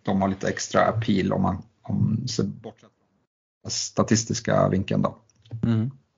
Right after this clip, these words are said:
Speaker 1: Eh, men ja, vad, vad säger vi? Topp fem är ju högintressant med, nu är ju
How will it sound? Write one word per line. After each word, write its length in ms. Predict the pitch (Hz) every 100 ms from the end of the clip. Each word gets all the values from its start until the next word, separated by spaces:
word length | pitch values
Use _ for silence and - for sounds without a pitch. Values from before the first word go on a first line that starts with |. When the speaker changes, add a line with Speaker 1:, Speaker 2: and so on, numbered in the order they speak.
| _ _ _ _ _ _ _ _ _ _ _ _ -
Speaker 1:
Eh, 760 | 120 - - - - - - -
men 260 | 120 120 131
ja, 220 | 143 147
vad, 220 | 139 131
vad 100 | 135
säger 180 | 156 139
vi? 100 | 113
Topp 200 | 123 -
fem 280 | 143 143 120
är 40 |
ju 220 | 113 110
högintressant 720 | 117 113 110 110 123 127 113
med, 400 | 110 104 101 101
nu 120 | 110 113
är 40 | 113
ju 140 | 107